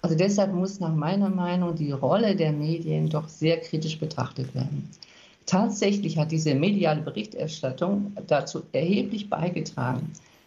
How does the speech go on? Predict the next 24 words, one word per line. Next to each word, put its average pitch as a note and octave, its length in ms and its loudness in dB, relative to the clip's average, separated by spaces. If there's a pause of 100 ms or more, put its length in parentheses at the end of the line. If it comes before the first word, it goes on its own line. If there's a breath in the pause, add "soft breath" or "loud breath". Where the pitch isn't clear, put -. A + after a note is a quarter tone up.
dass D#3+ 240 0
die D#3 180 -2
These, G3 540 0
und C3 200 0
die C#3 160 0
wurde F3+ 180 4
ja D3+ 160 4
dann C3+ 400 0
auch, - 300 -2
äh, - 240 0 (140)
vielfach D3 600 0
in C3 320 -2
öffentlichen C3 520 0
Diskussionen, D#3+ 920 2
in - 500 -2 (300 loud breath)
etlichen D3 680 0
Printmedien D#3 720 2
dargelegt, D3+ 600 0 (200 loud breath)
dass - 160 0
die D#3+ 120 4
These F#3 440 2
der - 160 0
staatlichen D#3+ 640 0
Exekution D#3+ 960 0